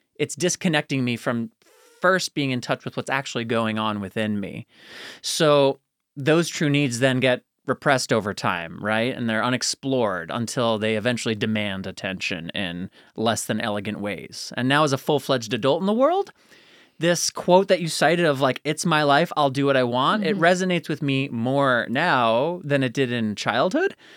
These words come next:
Speaker 1: But at my core, I still don't believe that I have that much control or agency over my life.
Speaker 2: Hmm. How have your decisions or choices affected the people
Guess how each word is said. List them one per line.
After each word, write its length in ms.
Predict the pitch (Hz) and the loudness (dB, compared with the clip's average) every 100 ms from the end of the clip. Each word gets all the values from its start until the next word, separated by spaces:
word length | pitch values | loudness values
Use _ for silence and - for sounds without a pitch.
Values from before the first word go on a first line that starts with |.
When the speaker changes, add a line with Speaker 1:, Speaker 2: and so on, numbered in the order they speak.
| - - _ - | -20 -20 _ 0
Speaker 1:
But 160 | 156 - | 0 2
at 180 | 165 | 0
my 160 | 185 170 | 0 -2
core, 380 | - - 185 113 | -2 2 4 4
I 100 | 117 | 2
still 320 | 113 - 151 | -2 -2 -2
don't 380 | 135 131 131 135 | 0 0 0 -4
believe 640 | 120 113 117 98 92 95 | -6 -4 -4 -4 -8 -8
that 100 | 120 | -6
I 100 | 110 | -4
have 380 | 104 117 117 104 | -2 0 -2 -2
that 220 | 110 110 | -2 -2
much 300 | - 107 104 | -4 -6 -8
control 540 | - 117 - 113 104 101 | -8 -10 -6 -4 -4 -4
or 180 | 110 104 - | -4 -6 -6
agency 720 | 110 107 101 - 107 95 101 | -8 -8 -10 -8 -10 -10 -10
over 240 | 107 117 | -12 -10
my 160 | 104 101 | -10 -10
life. 340 | 104 113 95 _ _ - | -10 -10 -14 _ _ -8
Speaker 2:
Hmm. 160 | 214 185 _ _ - - | -8 -8 _ _ -18 -12
How 180 | - 330 | -4 -2
have 160 | 370 302 | 0 -2
your 140 | 285 | -2
decisions 680 | 220 - 220 202 208 196 - | -4 -4 -4 -4 -4 -6 -8
or 120 | 202 | -10
choices 560 | 185 - 190 190 - 180 | -10 -8 -8 -6 -6 -8
affected 720 | 180 - - 226 - 196 170 | -10 -14 -10 -10 -8 -10 -8
the 80 | 160 | -10
people 560 | - 165 - 82 101 | -12 -14 -12 -10 -10